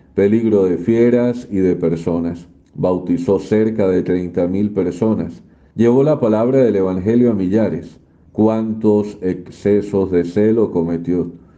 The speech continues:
"Si no encuentro un barco para ir allá, iré nadando", dijo una vez. Otra vez, ardiendo en fiebre, pidió que lo ataran al caballo para poder viajar.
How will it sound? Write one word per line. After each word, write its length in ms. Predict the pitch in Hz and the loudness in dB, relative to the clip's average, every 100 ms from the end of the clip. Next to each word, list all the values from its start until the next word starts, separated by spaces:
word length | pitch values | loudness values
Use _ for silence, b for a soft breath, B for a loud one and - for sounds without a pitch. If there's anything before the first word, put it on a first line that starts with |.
| B | B
"Si 160 | - 131 | -4 0
no 80 | 135 | 0
encuentro 420 | 147 151 135 139 | 2 2 2 2
un 140 | 127 | 2
barco 400 | 117 117 117 127 | 2 0 0 0
para 240 | 104 92 87 | 2 2 2
ir 180 | 90 101 | 2 2
allá, 440 | 95 107 113 - - | 2 0 -2 -8 -6
iré 320 | 90 90 92 | -2 0 0
nadando", 720 | 90 87 87 85 82 82 80 - _ - | 0 0 0 -2 -4 -6 -8 -16 _ -12
dijo 400 | 90 107 107 92 | 0 0 0 -2
una 240 | 87 90 | -2 0
vez. 360 | 85 87 - - b b b | 0 -2 -6 -16 b b b
Otra 280 | 123 135 143 | 0 2 4
vez, 440 | 139 131 139 - 98 | 4 2 0 -4 -2
ardiendo 540 | 95 90 98 98 110 | -2 0 0 0 0
en 100 | 117 | 0
fiebre, 380 | 120 107 92 117 | 0 2 2 0
pidió 400 | 101 90 95 101 | 0 2 2 2
que 360 | 107 107 107 - | 2 2 2 0
lo 340 | 95 95 95 | 0 2 4
ataran 680 | 92 92 113 123 127 131 127 | 2 -2 -2 0 0 0 -4
al 220 | 90 92 87 | -4 -2 -2
caballo 520 | 90 90 110 123 120 | -2 0 0 0 0
para 300 | 98 90 80 | 0 -2 0
poder 320 | 87 92 95 | 0 2 0
viajar. 540 | 90 82 85 85 82 | -2 -2 -2 -4 -6